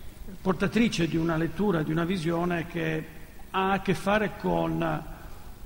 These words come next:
non solo un modo di fare impresa, cosa che a me sta molto a cuore essendo un economista di impresa,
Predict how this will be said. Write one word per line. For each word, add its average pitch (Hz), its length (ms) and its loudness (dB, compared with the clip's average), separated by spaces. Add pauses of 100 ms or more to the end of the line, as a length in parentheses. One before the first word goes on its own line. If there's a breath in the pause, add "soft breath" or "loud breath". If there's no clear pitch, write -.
(140)
non 156 180 -4
solo 214 320 6
un 180 60 6
modo 170 260 2
di 165 80 2
fare 160 220 0
impresa, 147 760 -2
cosa 156 260 -2
che 156 80 -6
a 147 40 -2
me 151 100 0
sta 147 140 -4
molto 147 260 -2
a - 20 -4
cuore 160 260 2
essendo 156 320 -2
un 156 80 -2
economista 151 460 -4
di 147 80 -2
impresa, 143 420 -6